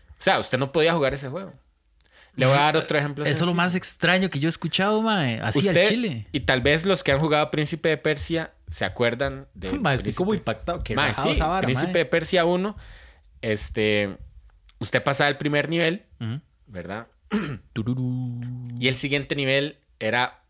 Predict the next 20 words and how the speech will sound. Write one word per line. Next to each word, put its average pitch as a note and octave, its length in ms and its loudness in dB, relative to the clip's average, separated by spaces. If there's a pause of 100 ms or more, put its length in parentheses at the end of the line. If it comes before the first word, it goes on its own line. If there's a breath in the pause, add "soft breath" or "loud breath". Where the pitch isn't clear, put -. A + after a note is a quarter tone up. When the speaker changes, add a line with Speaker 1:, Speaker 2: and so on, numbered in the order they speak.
(280)
Speaker 1:
un A#2 160 -6
montón B2 420 -2
de A#2+ 220 2
botellas, G#2+ 880 -4
Speaker 2:
Ujú. A#2 180 -6 (800 soft breath)
Speaker 1:
¿verdad? G#2+ 420 -6 (520 soft breath)
Y A2+ 80 -8
usted B2+ 180 -2
le B2 80 2
decían, A#2 440 0 (1160)
"Tiene F3 320 2
que, C3+ 400 0 (680)
en B2+ 140 0
el C3 120 2
manual C3+ 480 0
tiene E3 260 0
que E3 100 -2
tomarse B2+ 540 -2
tal B2 240 0
botella". A2+ 540 -2